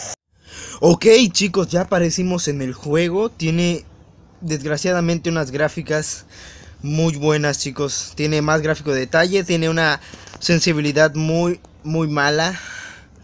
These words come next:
Bueno, aquí debe haber algo. Ok, miren, aquí,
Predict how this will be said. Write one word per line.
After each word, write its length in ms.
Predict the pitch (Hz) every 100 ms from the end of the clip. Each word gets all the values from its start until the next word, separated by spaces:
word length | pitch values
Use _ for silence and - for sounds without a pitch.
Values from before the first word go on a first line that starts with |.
| - - - -
Bueno, 400 | 131 135 135 135 -
aquí 500 | 120 - 156 160 156
debe 200 | 147 143
haber 180 | 139
algo. 480 | 139 156 180 226 226 -
Ok, 240 | 127 123 143 160
miren, 280 | 175 175 156
aquí, 400 | 147 - 240 285